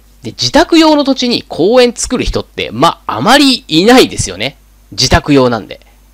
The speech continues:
だから、公園に関する基準っていうのはありませんよ。必要ないですよっていうことです。従って、公園などの基準はこれ適用されないんですね。自己居住用住宅の開発行為の場合は、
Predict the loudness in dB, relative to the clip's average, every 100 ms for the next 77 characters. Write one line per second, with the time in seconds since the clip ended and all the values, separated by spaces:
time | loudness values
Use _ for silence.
0 | _ -2 0 2 4 4 2 -4 -20 -20
1 | _ -6 2 4 6 6 2 0 0 -2
2 | -6 -6 -6 -2 -2 -2 -2 -2 -2 0
3 | 0 -2 -6 -2 0 0 -2 -2 -2 -4
4 | -10 -6 -6 -2 2 2 2 0 -2 -8
5 | 0 2 2 0 -8 -8 -10 -12 -12 -2
6 | 2 4 2 0 -2 0 4 4 6 2
7 | 0 -4 -6 -4 -4 0 0 2 0 0
8 | 0 -2 0 0 2 2 2 2 0 -2
9 | -8 -12 -12 -14 _ -20 -20 -6 -2 0
10 | 2 2 2 4 4 4 2 0 -2 -6
11 | -8 -6 -6 -6 -8 -4 -4 -4 -6 -6
12 | -4 0 0